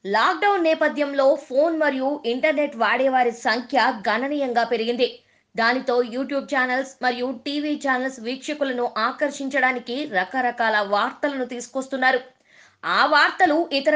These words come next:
దేశాల ఆచారాల గురించి లేదా వింతగా అనిపించే విషయాల గురించి ఉంటున్నాయని చూసిన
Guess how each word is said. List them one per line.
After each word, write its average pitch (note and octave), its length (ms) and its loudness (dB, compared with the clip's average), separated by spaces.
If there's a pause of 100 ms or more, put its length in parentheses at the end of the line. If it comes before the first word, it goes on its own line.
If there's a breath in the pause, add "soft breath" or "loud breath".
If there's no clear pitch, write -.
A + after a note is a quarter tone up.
(160)
దేశాల B3+ 320 2 (300)
ఆచారాల C4 480 2 (100)
గురించి A3+ 400 -6 (240)
లేదా A3 260 2 (140)
వింతగా C#4 420 0 (120)
అనిపించే A#3 500 -6 (160)
విషయాల C4+ 420 4 (120)
గురించి B3 400 -8 (460)
ఉంటున్నాయని A#3 600 -2 (400 soft breath)
చూసిన E4 340 0